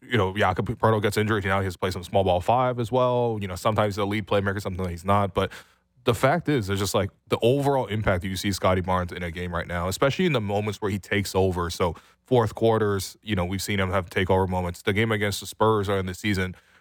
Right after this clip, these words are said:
where, you know, he had that s-, a back three to force overtime and then won it in overtime as well. Guys like that, like, the, the plays and the level of impact, like, if it's not this year, he's gonna get there eventually. He's on that level. And, and I'm,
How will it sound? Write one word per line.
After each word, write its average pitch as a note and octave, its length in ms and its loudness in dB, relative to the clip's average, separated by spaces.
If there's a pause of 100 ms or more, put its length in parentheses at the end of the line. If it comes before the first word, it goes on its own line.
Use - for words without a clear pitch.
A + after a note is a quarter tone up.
where, F#2+ 400 2
you G#2 120 -8
know, G2+ 120 0
he G2+ 140 0
had G#2 140 0
that G2 220 0
s-, - 80 -8 (100)
a G#2 60 0
back F#2+ 240 2
three A2+ 260 2
to G2+ 100 0
force G#2+ 300 -2
overtime A2+ 560 0
and F#2+ 80 -4
then F#2+ 160 -4
won G#2+ 160 2
it A#2 80 2
in F#2+ 100 -4
overtime F#2+ 480 0
as F2 120 -6
well. G2+ 340 0 (600)
Guys F3+ 260 2
like A#2 160 0
that, A#2 200 4
like, F#2 220 -2 (560)
the, A2+ 320 -8
the A#2+ 120 2
plays C#3 360 2
and C3 100 2
the A2 40 4
level G#2+ 240 2
of F#2+ 60 0
impact, A2+ 280 0
like, G2+ 220 0
if G#2 100 -2
it's B2+ 160 0
not D3 200 2
this G2+ 200 -2
year, C3 120 2
he's G#2+ 120 0
gonna G2+ 120 -2
get F#2 160 0
there F#2 160 2
eventually. F2+ 420 0
He's G2 140 -2
on F#2+ 120 2
that F#2 140 2
level. F#2+ 320 2
And, D3 80 -2
and C3+ 180 -2
I'm, D#3+ 220 0